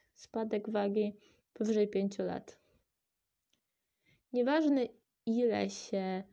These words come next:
poświęci tym dietom. Można się odchudzać dziesięć, dwadzieścia, nawet trzydzieści lat, a rezultaty ostatecznie są zawsze te same. Znów pojawia się efekt jojo, znów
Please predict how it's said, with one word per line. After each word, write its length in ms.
poświęci 600
tym 200
dietom. 540
Można 400
się 220
odchudzać 520
dziesięć, 380
dwadzieścia, 560
nawet 360
trzydzieści 560
lat, 320
a 60
rezultaty 680
ostatecznie 600
są 180
zawsze 300
te 120
same. 380
Znów 260
pojawia 320
się 140
efekt 320
jojo, 520
znów 880